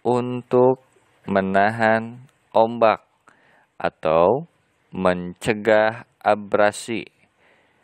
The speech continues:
Lingkungan buatan seperti permukiman penduduk bermanfaat agar dapat hidup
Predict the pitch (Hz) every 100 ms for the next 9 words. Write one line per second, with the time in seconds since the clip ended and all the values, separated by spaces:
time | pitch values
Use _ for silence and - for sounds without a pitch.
0 | _ _ _ _ _ _ _ _ _ _
1 | _ _ _ - 101 101 104 123 135 143
2 | 160 156 127 117 - 90 95 123 139 -
3 | 107 - 98 - _ 98 95 95 95 95
4 | - - 92 92 90 82 90 87 87 104
5 | 156 233 _ _ _ _ _ _ 113 110
6 | 110 117 117 117 120 _ _ 92 101 95
7 | 90 87 90 113 110 92 120 127 _ _
8 | _ _ _ _ _ - _ _ 104 110
9 | 110 110 110 110 107 107 107 107 - 107
10 | 107 - _ _ - - - 135 131 101